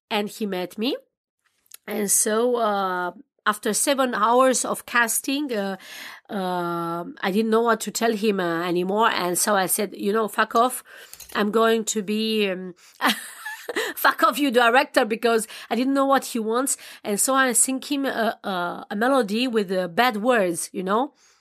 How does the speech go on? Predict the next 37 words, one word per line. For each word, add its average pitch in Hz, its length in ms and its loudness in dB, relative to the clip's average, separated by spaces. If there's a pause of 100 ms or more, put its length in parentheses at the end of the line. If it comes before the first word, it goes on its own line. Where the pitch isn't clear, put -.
(140)
the 190 180 0
melody 220 400 2
that's, 190 380 -2
that's, 180 320 -6
uh, 185 300 0 (100)
that 180 180 -4
is 170 180 -2
emblematic 208 640 0
in 185 80 -4
a 185 80 -2
movie. 233 480 2 (380)
I 190 100 2
sing 269 200 2
it 247 120 2
for 226 180 2
the 202 80 2
casting 214 640 -2 (380)
just 226 220 2
to 233 60 -2
say 233 380 2
to - 140 -14
Tony 233 160 2
Gottlieb, 214 500 0
uh, 175 220 -4 (320)
"I 196 120 -2
don't 220 200 2
want 233 160 0
to 220 80 -2
see 247 220 2
anymore 220 360 4
your, 175 340 0
uh, 170 200 -2
your, 180 400 -8
your 180 240 -4
shitty - 600 -6
French, 214 440 -2
uh, 175 180 -2